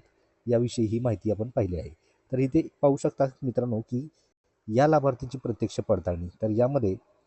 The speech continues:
महिला आणि बालकल्याण मंत्री आदिती तटकरे यांनी त्यांच्या एका पोस्टमध्ये सांगितले की नोंदी दुरुस्त करण्यासाठी यामध्ये अंगणवाडी सेविकामार्फत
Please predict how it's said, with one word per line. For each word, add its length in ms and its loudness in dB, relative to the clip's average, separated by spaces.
महिला 320 4
आणि 280 0
बालकल्याण 520 4
मंत्री 260 -2
आदिती 300 -2
तटकरे 360 -2
यांनी 220 0
त्यांच्या 380 2
एका 180 0
पोस्टमध्ये 420 0
सांगितले 420 -2
की 300 -4
नोंदी 340 2
दुरुस्त 340 -2
करण्यासाठी 560 0
यामध्ये 360 2
अंगणवाडी 480 2
सेविकामार्फत 800 0